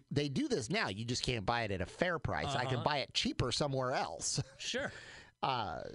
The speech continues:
Speaker 1: be able to get the, the stuff to repair it and have 'em not just in the major cities where you can take care of it, but you can get all the replacement parts and be able to go in and marry everything up so that it doesn't brick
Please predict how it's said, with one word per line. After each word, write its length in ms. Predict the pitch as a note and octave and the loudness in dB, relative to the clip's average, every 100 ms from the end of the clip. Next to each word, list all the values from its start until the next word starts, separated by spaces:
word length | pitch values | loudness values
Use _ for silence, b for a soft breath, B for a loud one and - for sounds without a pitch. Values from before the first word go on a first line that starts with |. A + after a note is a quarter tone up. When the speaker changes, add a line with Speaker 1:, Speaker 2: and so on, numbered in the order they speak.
| - _ - C3+ | -14 _ -8 -4
Speaker 1:
be 140 | D3 | -2
able 140 | D3 C3 | 0 -2
to 60 | |
get 200 | C#3 C#3 | -2 -2
the, 260 | C3+ A2 G#2 _ _ - C#3+ | -4 -4 -8 _ _ -10 -4
the 100 | B2+ | -2
stuff 280 | - D#3+ | 0 0
to 80 | - | 0
repair 380 | A#2 - - B3+ | -2 0 0 0
it 160 | A2+ - B B - | -2 -6 B B -2
and 120 | C3+ | 0
have 240 | D#3+ D3+ | 2 2
'em 300 | C#3 C3 B2+ - - | 0 0 -4 -8 -6
not 380 | G#2+ A2 D3 - G#2 | -2 0 0 -2 -4
just 360 | F#2+ B2+ - - | 0 0 -2 -2
in 180 | B2+ | 0
the 60 | B2 | 0
major 340 | A#2 A2+ G2 F2+ | 0 0 -2 -2
cities 460 | F3 D#3+ F#2 G#2+ | 0 0 -2 -2
where 120 | G#2 | 0
you 120 | F#2+ F#2+ | 0 -2
can 160 | F#2+ | -4
take 220 | F2+ F#2+ | -2 -4
care 220 | - D3+ D3+ | -4 -4 -4
of 60 | |
it, 100 | A2 - | -4 -6
but 120 | - _ _ _ _ _ _ _ _ _ _ - | -10 _ _ _ _ _ _ _ _ _ _ -4
you 120 | A2+ | -2
can 180 | G#2+ A2 | 0 -2
get 120 | A2 | 0
all 200 | F#2 G#2+ | 0 -2
the 80 | B2 | -2
replacement 560 | B2 A2+ A2+ - G2+ - | -4 -2 -4 -2 -6 -4
parts 460 | D#3 C3 - - - B B B - | -2 -2 -4 -10 -16 B B B -2
and 140 | A#2 | 0
be 180 | A2 A2+ | 2 2
able 160 | A#2 A2 | 2 2
to 80 | |
go 200 | G2+ A2 A2 | 2 2 2
in 160 | A2 | 2
and 160 | G2 E2+ | 2 2
marry 360 | F#2 B2 C3 A#2+ | 2 2 2 0
everything 500 | B2 A#2 - A#2 G#2+ | 0 0 0 2 2
up 220 | C#3+ - | 0 0
so 160 | - G#2 | -2 0
that 160 | G2+ | 0
it 100 | G#2 | 0
doesn't 400 | A2 G#2+ G#2 F#2+ F2 | 2 0 0 -2 0
brick 260 | A2+ D3+ | 0 0